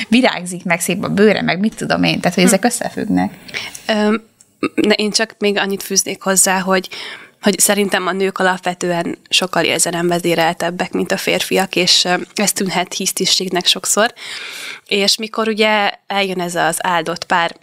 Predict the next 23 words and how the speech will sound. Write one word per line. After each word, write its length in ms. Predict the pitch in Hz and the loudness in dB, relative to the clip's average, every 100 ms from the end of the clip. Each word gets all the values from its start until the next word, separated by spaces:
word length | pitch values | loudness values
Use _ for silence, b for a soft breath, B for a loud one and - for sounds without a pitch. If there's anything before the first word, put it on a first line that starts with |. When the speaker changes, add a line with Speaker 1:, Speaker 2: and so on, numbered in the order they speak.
| - | -4
Speaker 2:
nap 240 | 196 - - B B B - | -4 -4 -10 B B B -2
<laughs> 260 | 214 240 233 | 2 2 2
a 100 | 196 | 2
hónapban, 680 | 214 202 196 190 208 214 214 B B B B - | 4 4 2 2 4 2 0 B B B B -4
akkor 320 | 202 - 214 | -4 0 0
meg 180 | 208 202 | 2 0
ezek, 460 | 196 202 196 - - | 2 2 0 -4 0
ö, 380 | 196 190 190 185 190 - _ | 2 4 4 2 -2 -6 _
még 220 | 214 196 | 2 2
hangsúlyosabbá 840 | - 190 - 185 175 190 185 185 180 | 0 -2 2 2 2 0 2 2 4
válnak 380 | 180 180 196 - | 2 2 -2 0
talán, 420 | 208 208 226 254 B B B - | 2 4 2 0 B B B 0
viszont, 680 | 208 196 220 202 202 208 | 2 4 4 2 2 0
ö, 220 | 214 208 208 | 2 4 4
az 160 | - 226 | 2 0
a 60 | 196 | 0
helyzet, 380 | 175 190 202 | 0 -2 -6
hogy 120 | 208 196 | -8 -8
aki 180 | - | -2
ezen 200 | 196 196 | 0 2
nem 140 | 202 220 | 4 4
megy 200 | 180 190 | 2 0
keresztül, 640 | - 101 185 - 196 196 | -2 -2 0 0 0 -2